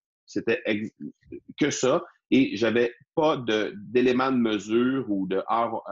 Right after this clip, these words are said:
R O I d'établi à l'avance. Si on fast forward, on, on arrive à la fin de deux mille dix-sept, début deux mille dix-huit. Euh, à ce moment-là, l-, l-, l'accélérateur prend, euh,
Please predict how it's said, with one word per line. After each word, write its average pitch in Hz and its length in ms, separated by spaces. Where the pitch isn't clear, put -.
R 110 220
O 98 140
I 120 300
d'établi 104 560
à 101 80
l'avance. - 460
Si - 220
on 147 100
fast 147 320
forward, 147 460
on, 120 260
on 113 200
arrive 127 300
à 120 80
la 113 140
fin 151 300
de 131 100
deux 120 200
mille 127 280
dix-sept, 120 460
début 117 240
deux 123 140
mille 110 200
dix-huit. 104 480
Euh, 95 460
à 113 120
ce 139 120
moment-là, 127 580
l-, 107 320
l-, 92 320
l'accélérateur 101 720
prend, 107 360
euh, 82 180